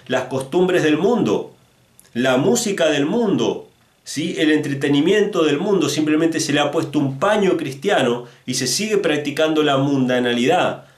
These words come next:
dentro de la iglesia. Y esto es lo que ha hecho que la iglesia pierda el poder de testificar. Porque la gente no va a creer lo que digamos, la gente va a creer lo que nosotros vivamos.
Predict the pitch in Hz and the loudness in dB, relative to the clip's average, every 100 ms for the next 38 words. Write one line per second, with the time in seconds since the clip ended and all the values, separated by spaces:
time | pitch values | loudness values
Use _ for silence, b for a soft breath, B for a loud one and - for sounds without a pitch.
0 | B 104 151 180 175 113 113 107 98 98 | B -4 0 2 2 0 0 0 -2 -2
1 | 95 - 90 87 b b b 131 170 226 | -2 -4 -10 -12 b b b -8 0 2
2 | 233 - 135 131 131 B - 151 147 135 | 2 0 0 0 0 B -8 -2 0 0
3 | 139 147 165 147 135 139 135 127 123 117 | 0 0 0 -2 -4 -2 0 2 2 2
4 | 160 226 - 117 120 131 - _ _ 202 | 2 0 0 0 0 -2 -10 _ _ -2
5 | 214 131 120 117 - 127 143 127 117 113 | 0 2 0 -2 0 2 2 2 0 -4
6 | 113 113 - 110 101 98 - - _ b | -4 -6 -8 -12 -4 -2 -2 -6 _ b
7 | b b b b b - 127 151 147 135 | b b b b b -6 -4 -2 -2 0
8 | 196 190 185 185 196 196 180 196 190 180 | 0 2 0 2 2 0 0 2 2 2
9 | 165 135 139 196 - 113 - 123 120 156 | 0 0 0 2 2 0 -2 -4 -2 -4
10 | 151 160 160 143 151 165 151 131 120 117 | 0 0 0 0 0 2 0 -2 -4 -4
11 | 151 156 127 117 113 175 185 101 - - | -6 -4 -2 0 2 2 0 -2 -6 -14